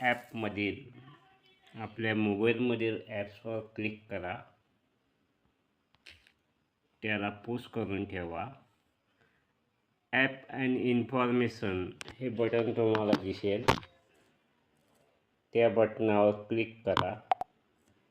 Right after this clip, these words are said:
याच्यानंतर तुम्हाला स्टोरेज युजेस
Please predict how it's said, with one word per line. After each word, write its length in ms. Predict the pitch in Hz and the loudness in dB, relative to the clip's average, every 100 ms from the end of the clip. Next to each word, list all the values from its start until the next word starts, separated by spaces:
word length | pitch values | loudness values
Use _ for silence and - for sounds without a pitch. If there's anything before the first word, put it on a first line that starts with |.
| _ _ _ _ _ _ _ _ _ _ _ _ _ _ _ _ _ _ _ _ 226 _ _ _ _ _ _ _ _ _ | _ _ _ _ _ _ _ _ _ _ _ _ _ _ _ _ _ _ _ _ _ _ _ _ _ _ _ _ _ _
याच्यानंतर 720 | 117 110 107 139 143 143 147 147 | 4 4 4 4 4 4 4 4
तुम्हाला 720 | 151 147 147 143 151 147 - - - - | 4 6 6 6 6 4 -4 -18 -20 -16
स्टोरेज 880 | - - 143 131 135 147 147 - - | -14 2 8 8 8 6 4 -4 -2
युजेस 800 | 143 135 123 120 98 92 - - | 4 6 6 4 2 -2 -10 -14